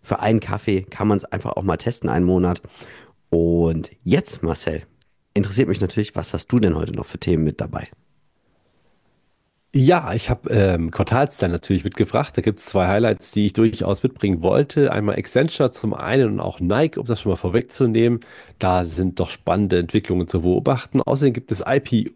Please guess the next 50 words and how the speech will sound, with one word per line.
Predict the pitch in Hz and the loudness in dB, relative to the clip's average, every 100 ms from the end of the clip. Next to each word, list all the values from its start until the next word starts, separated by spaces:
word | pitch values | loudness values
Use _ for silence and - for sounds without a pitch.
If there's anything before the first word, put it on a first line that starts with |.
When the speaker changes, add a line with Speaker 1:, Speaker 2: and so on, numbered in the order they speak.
| _ | _
Speaker 2:
O-News. | - 139 147 107 113 143 175 156 - | 0 2 2 2 4 6 6 2 -2
Der | - - | -2 0
I | 104 | 0
P | 98 | 2
O-Markt | 98 101 92 - | 0 0 -2 -4
kommt | - 139 | -6 -4
so | - | 0
ein | 101 | 0
bisschen | 127 - 90 | -2 -2 -2
in | 87 | -4
Fahrt | - 104 131 143 | -2 -2 0 -2
und | - | -4
das, | 98 - | -4 -6
äh, | - 98 | -6 -6
gefällt | - - 110 123 | -6 -2 0 2
uns | 120 | 2
ja | 110 | 0
nach | 107 104 | 0 -2
wie | |
vor. | 104 - 117 113 - - - - | -4 0 2 0 -6 -20 -20 -4
Ja, | - 104 | 0 2
du | 98 | 2
hast | 101 95 87 101 | 0 -4 -4 0
meinen | 95 92 | 0 2
Deal | 104 104 | 2 2
schon | 90 | 2
angesprochen. | 87 143 - - 117 104 | 0 0 -2 -2 -2 -2
Was | 101 | 0
soll | 107 | 2
ich | 101 - | 2 0
dazu | - - | -6 -6
sagen? | 90 98 135 139 - | -2 2 2 0 -2
Mein | 104 107 | -2 0
Top | 139 | -2
der | - 127 | 0 2
Woche | 143 135 | 0 -2
kommt | - 147 - - | -2 -4 -4 0
aus | 110 127 - - - | 4 2 0 -12 -2
dem | 113 | 0
Bereich | 104 - 110 123 - | 0 0 0 -2 0
Immobilien | 123 107 90 - 147 151 139 127 | 2 2 -2 -2 0 2 2 0
und | - 107 - | 0 -4 -4
mein | - 95 92 - - - - | -4 -2 -4 -12 -20 -20 -20
Flop | - - 95 - _ | -4 0 0 -2 _
der | 92 82 | -2 0
Woche, | 87 - 85 80 | -2 -2 -2 -2
äh, | 82 90 | 0 -2
sind | 76 87 151 - - _ _ _ _ _ _ | 0 2 0 0 -16 _ _ _ _ _ _
Aktien, | - - - 143 123 - | -4 -2 2 2 2 0
die, | 123 120 123 | 2 6 4